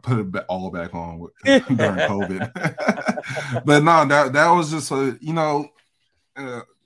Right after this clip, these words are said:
Speaker 1: nothing can prepare you for when you stop doing something that you've done your whole life. Um, you know, I've been playing ball since ninth grade in, in high school.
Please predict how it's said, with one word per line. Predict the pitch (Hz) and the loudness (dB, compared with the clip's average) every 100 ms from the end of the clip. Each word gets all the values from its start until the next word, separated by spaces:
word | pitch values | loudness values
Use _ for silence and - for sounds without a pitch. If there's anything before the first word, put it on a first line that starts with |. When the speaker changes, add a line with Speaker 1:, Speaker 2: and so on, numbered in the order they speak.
| _ _ _ _ _ _ | _ _ _ _ _ _
Speaker 1:
nothing | 123 151 175 | -4 -4 -4
can | 180 143 | -8 -8
prepare | 123 101 127 127 | -8 -8 -6 -4
you | 123 123 120 | -2 -2 -4
for | 120 113 107 101 95 90 | -6 -10 -10 -10 -12 -18
when | 113 101 | -16 -12
you | 104 | -12
stop | 101 - 101 98 | -12 -10 -10 -10
doing | 101 101 | -10 -12
something | 92 95 92 92 | -12 -14 -14 -14
that | 87 85 | -14 -14
you've | 90 85 | -14 -14
done | 90 92 | -14 -14
your | 87 | -14
whole | 85 95 80 | -14 -14 -12
life. | 80 104 120 _ _ _ _ _ _ _ _ _ - | -14 -16 -18 _ _ _ _ _ _ _ _ _ -14
Um, | 87 87 82 78 78 _ _ _ _ _ _ _ _ _ _ _ | -10 -8 -10 -12 -16 _ _ _ _ _ _ _ _ _ _ _
you | - | -12
know, | 90 | -8
I've | 95 | -6
been | 101 | -8
playing | 95 92 90 | -6 -6 -6
ball | 90 92 95 | -6 -6 -8
since | - 78 80 - - - - - | -10 -12 -14 -16 -20 -20 -20 -16
ninth | 92 92 87 | -10 -8 -10
grade | 80 82 85 87 | -10 -10 -10 -10
in, | 82 80 - | -12 -14 -16
in | 82 | -16
high | 82 85 | -12 -12
school. | 82 - 92 92 95 | -12 -12 -12 -12 -16